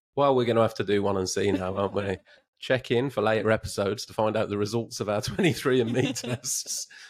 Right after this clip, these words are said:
Speaker 1: We'll start a betting line as to who's got what in them.
Speaker 2: Yeah, that's true. That's a good idea.
Speaker 1: <laughs> Um, so, yeah, the fact that you are half Polish, so your summers, 'cause, uh, obviously being your husband, I'm privy to a bit of inside
Speaker 2: Yes.
Speaker 1: knowledge here,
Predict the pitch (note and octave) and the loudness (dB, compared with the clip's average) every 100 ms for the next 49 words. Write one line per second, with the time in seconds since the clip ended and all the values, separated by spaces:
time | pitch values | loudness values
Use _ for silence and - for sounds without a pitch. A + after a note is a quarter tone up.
0 | _ B2 A#2 C3 A2+ A2+ A2+ G#2+ - A#2+ | _ -8 -2 0 0 2 2 2 -2 0
1 | A#2+ A#2+ A#2 A2 A2+ G#2 - G#2+ A2 G#2 | 0 2 2 0 0 -2 0 2 2 2
2 | G#2 G#2 G#2 G#2 G#2+ G#2+ A2+ A#2 - _ | 0 2 0 0 -2 0 0 -2 -8 _
3 | _ _ - F3+ F3 F#3+ - - - F#3+ | _ _ -4 0 2 0 -2 -4 0 0
4 | G3 - - F#3+ F#3+ G3 A#3+ E4+ - - | 0 -4 -6 -2 2 4 4 4 0 -4
5 | _ _ B2+ - - - - - - - | _ _ -2 -2 -4 -8 -10 -20 -20 -20
6 | - _ - C3+ C#3 C#3+ B2+ A#2+ - - | -20 _ 0 2 2 0 -2 -4 -10 -4
7 | C3+ C3+ C#3+ A2 G2 - _ _ _ - | -2 2 2 2 0 -8 _ _ _ -6
8 | A2+ C#3+ - A#2+ A#2+ A2+ A2 G2 - G#2 | -2 -2 -2 0 0 0 -2 -4 0 2
9 | G2+ - F#2+ - - - _ - - G#2 | 2 -2 -8 -12 -16 -20 _ -8 -2 0
10 | A2 G2+ - G#2+ G2+ F#2+ - - - _ | 0 0 0 2 2 0 -2 -6 -10 _
11 | - F#2+ F2+ - - G2 - - - - | -8 -6 -6 -8 -6 -6 -8 -20 -20 -12
12 | G#2 G2+ G#2+ A2 G#2+ G2+ G#2+ - F#2+ F#2 | -8 -6 -2 -2 0 2 2 0 -4 -2
13 | F#2 G2 F#2+ F#2 G2 F#2 F#2+ F#2+ F#2 F2+ | -2 -2 -4 -6 -4 -4 -4 -2 -4 -4
14 | - F#3+ F3 F#2 F2+ - F#2+ G2+ | 0 2 2 0 -2 -4 -6 -6